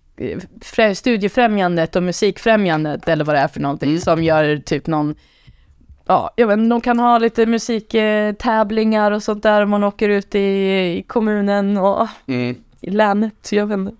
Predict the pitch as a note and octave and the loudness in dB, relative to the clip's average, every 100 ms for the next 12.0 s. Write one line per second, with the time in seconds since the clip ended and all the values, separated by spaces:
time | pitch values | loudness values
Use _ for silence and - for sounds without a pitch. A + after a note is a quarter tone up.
0 | _ - - B2+ G#2+ G#2+ G#2+ C3+ B2 B2 | _ -2 2 4 2 0 0 0 0 -2
1 | A2+ A2 G2+ B2+ - - B2 A#2+ - A#3+ | -2 -6 -6 -6 -4 -2 -2 -2 0 0
2 | F#3 E3+ - G3 G3 G3 E3+ E3 E3 F3 | 0 -2 -2 -2 0 0 0 -4 -2 -2
3 | F3 D#3+ D#3+ E3 D#3 E3+ D#3+ D#3+ E3+ E3 | -2 -2 -2 -2 -2 0 0 2 2 4
4 | F#3+ - B3+ E3 D#3 D#3 - D#3+ E3 D3+ | 2 2 2 2 0 0 2 0 0 -2
5 | D#3+ D#3+ D#3+ - E3 D#3 D#3 E3 D#3+ F#3 | 0 2 0 0 2 2 2 0 2 0
6 | E3+ G3 - F3 D#3 D#3 D3+ D#3+ D#3 D#3 | 0 0 2 2 2 0 2 2 2 0
7 | D#3 D#3+ D3+ E3 D#3 E3 D#3+ D#3+ D#3+ D#3 | -2 -4 -2 0 0 0 0 0 -2 -6
8 | - - - G#3+ - B3 - G#3+ A#3 G#3 | -14 -10 -4 -2 0 0 0 2 2 2
9 | G3 F#3+ - A#3 G3 D3 C#3 C#3+ A2+ - | 0 -2 -2 -4 -2 -4 -4 -4 -4 -8
10 | - - - G2+ F2+ E2 G2+ C3+ G#2+ A#2+ | -14 -18 -4 -2 0 -2 0 0 2 0
11 | A#2 A#2+ A#2 G#2 A2 G2 F#2+ E2 F#2+ | 2 0 2 0 0 0 -4 -6 -8